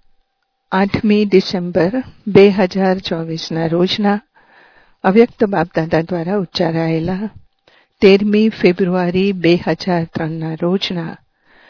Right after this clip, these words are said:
રિવાઇઝ કોર્સના અવ્યક્ત મહાવાક્ય છે,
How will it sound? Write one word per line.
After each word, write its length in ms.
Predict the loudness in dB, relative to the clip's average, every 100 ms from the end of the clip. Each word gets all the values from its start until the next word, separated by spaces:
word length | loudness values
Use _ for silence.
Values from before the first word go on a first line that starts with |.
| _ _ _ _
રિવાઇઝ 500 | 4 4 4 2 -2
કોર્સના 640 | -6 -6 -6 -8 -8 -8 -10 _ -2
અવ્યક્ત 400 | 2 2 0 -4
મહાવાક્ય 680 | -6 -6 -8 -8 -8 -8 -8
છે, 320 | -6 -6 -8